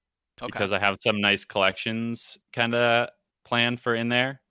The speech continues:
Speaker 2: like Far Cry and Spyro. So that'll just be, it'll be a little bit easier. So.
Speaker 1: Oh, there you go. Yeah,
Speaker 2: Um,
Speaker 1: the Spyro ones in particular seem like a very chill,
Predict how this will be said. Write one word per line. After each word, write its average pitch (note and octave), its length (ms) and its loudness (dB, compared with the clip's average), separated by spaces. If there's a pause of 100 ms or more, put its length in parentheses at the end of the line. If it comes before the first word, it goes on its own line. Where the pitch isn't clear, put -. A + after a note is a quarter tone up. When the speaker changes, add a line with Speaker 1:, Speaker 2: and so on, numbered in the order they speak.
(240)
Speaker 2:
like - 120 -16
Far G2+ 160 2
Cry G2 260 2
and F2+ 120 -2
Spyro. G2 460 2
So - 140 -6
that'll F#2+ 220 2
just F2+ 200 -14
be, F2 280 -8 (680)
it'll F#2+ 100 -6
be F#2 60 0
a F2 80 0
little F2 140 -4
bit E2+ 240 -6
easier. E2+ 400 -10 (120)
So. E2 300 -6 (160)
Speaker 1:
Oh, C#3 80 -8
there E3 140 -8
you A#2 80 -10
go. G2+ 240 -10 (160)
Yeah, D3 200 -2
Speaker 2:
Um, B2 60 -6
Speaker 1:
the B2 60 -12
Spyro E3+ 400 -2
ones A#2+ 200 -6
in A2+ 100 -12
particular A2 500 -10
seem A2 200 -14
like G2 180 -10
a G#2 60 -10
very G2 300 -8
chill, G2 600 -8